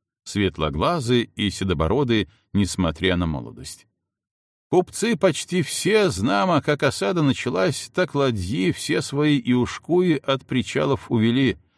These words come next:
сбежали по реке от опасностей. Однако же лодок малых осталось в избытке,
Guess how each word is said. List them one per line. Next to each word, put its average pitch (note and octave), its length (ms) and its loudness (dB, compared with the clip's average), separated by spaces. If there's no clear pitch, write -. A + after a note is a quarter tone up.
сбежали G2 720 2
по C#3+ 140 0
реке C3 420 2
от C3 140 -2
опасностей. - 720 -10
Однако B2 600 0
же C3+ 300 4
лодок C3 680 0
малых C3 420 0
осталось A#2 480 -2
в A#2+ 80 2
избытке, G2 640 -2